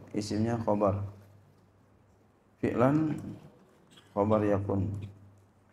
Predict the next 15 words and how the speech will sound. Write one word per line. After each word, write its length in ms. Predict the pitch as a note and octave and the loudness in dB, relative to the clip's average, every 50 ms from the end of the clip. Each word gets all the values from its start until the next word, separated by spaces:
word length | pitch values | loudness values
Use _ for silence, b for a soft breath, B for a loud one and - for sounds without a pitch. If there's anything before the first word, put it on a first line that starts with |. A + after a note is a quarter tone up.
| b b b b b b b b b _ _ _ | b b b b b b b b b _ _ _
Lam 240 | - - G2 G2 G#2 | -2 0 2 2 2
yakun, 640 | G#2 G2+ F#2+ - G2+ A#2+ C3 D3 D3+ B2+ G2 G2 G2 - | 2 2 2 0 0 2 2 2 2 2 0 -2 -6 -4
lam 320 | - G#2 G#2+ A2 A2+ A2 A2 | -2 0 0 0 0 0 -2
huruf 240 | G#2 G#2 G2+ G2 G2+ | -2 -2 -2 -2 0
na-, 240 | G#2 G2 F#2+ G2 | 0 0 0 0
harfun 400 | G2 G2+ G#2+ G2 G2 G2+ G#2 G#2+ | -2 -2 -2 -2 -2 -2 -2 -2
nafi 160 | G#2 G2+ A2 A#2 | 0 0 0 0
najaz 320 | A2+ G2 G2 G#2 G#2+ G#2 | 0 0 0 0 0 0
min 160 | G#2 G2 G2 | -2 -2 0
qalbin 320 | G2 G#2+ G#2 G#2 G#2 G2+ G#2 | 2 2 2 0 0 -2 0
yakun 480 | G2+ F#2 F#2+ G2+ A#2 C3 D3 E3 - - - - - - - - - _ _ _ _ _ _ - | 0 -2 -2 0 0 0 0 -2 -4 -8 -12 -20 -20 -20 -20 -20 -20 _ _ _ _ _ _ -4
fi'lun, 560 | - - - - - - A2 G#2+ - - - - - - - _ _ _ _ _ - | -4 -4 -2 -4 -4 -2 -2 -2 -2 -6 -8 -10 -16 -20 -20 _ _ _ _ _ -8
fi'lun 580 | G#2 G#2+ G#2+ G2+ G2+ G2+ A#2 - - A2 A2+ A2 | -6 -6 -6 -6 -6 -6 -8 -6 -4 -4 -2 -2
mudhari'un 560 | G#2+ G#2 G#2 G#2 G#2 G#2+ G#2+ G#2 G2+ - G#2+ A2 - - - - - - - _ - - - | -2 0 0 0 0 0 -2 -4 -6 -6 -8 -8 -10 -12 -16 -20 -20 -20 -20 _ -14 -8 -6
naqisun. 560 | A2+ A2 A2 G#2+ A2 G#2 - - G#2+ G2+ | -4 -4 -4 -4 -6 -6 -6 -6 -6 -6